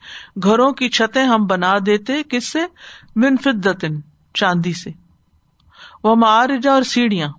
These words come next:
معراج کی جمع ہے، اسم اعلیٰ ہے، علیہا یظہرون، جن پر وہ چڑھتے ہیں، چاہے لفٹ ہے، چاہے سیڑھی ہے چل کے جانے کی۔ یظہرون کا مطلب اوپر کو جاتے ہیں،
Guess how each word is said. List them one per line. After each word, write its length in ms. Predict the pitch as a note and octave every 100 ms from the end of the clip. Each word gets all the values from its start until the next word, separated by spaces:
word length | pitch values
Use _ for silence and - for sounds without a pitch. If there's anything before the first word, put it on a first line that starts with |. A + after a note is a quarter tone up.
| _ -
معراج 480 | G3+ G#3 G#3 G#3 -
کی 120 | G#3
جمع 260 | F3 E3
ہے، 120 | D#3 -
اسم 280 | F3+ F#3+ E3
اعلیٰ 280 | D#3 D3+
ہے، 160 | D#3 - _ _ _ _ _ _ _ - - -
علیہا 540 | - A3+ C4+ E4 D4 D4
یظہرون، 680 | B3+ A3+ G3 G#3 A3+ B3+ A3+
جن 220 | G#3 G#3
پر 160 | G#3 A3
وہ 120 | G#3
چڑھتے 400 | G3+ F3+ F3 G3
ہیں، 180 | C#3+ F3 - _ _ _ _ B3+ A#3 A#3 _ _ _ _ _ _ _ _
چاہے 180 | - F#3+
لفٹ 340 | F#3 G#3 G3+ F#3
ہے، 140 | F3+
چاہے 320 | F3 F3+ F3
سیڑھی 380 | F3 G3 G3 F#3+
ہے 180 | F3+ F3 F3 _ _
چل 180 | - F#3
کے 140 | G3
جانے 340 | F#3 F3 F3 F3+
کی۔ 220 | F3+ F3+ F3 _ _ - _ -
یظہرون 680 | F3 A3 A3+ A3+ A3 B3
کا 80 | A#3+
مطلب 320 | A3 G#3+ B3 A#3+ - - -
اوپر 280 | A3 A3+ G#3
کو 120 | G3+
جاتے 340 | F3+ D3+ -
ہیں، 140 | D3+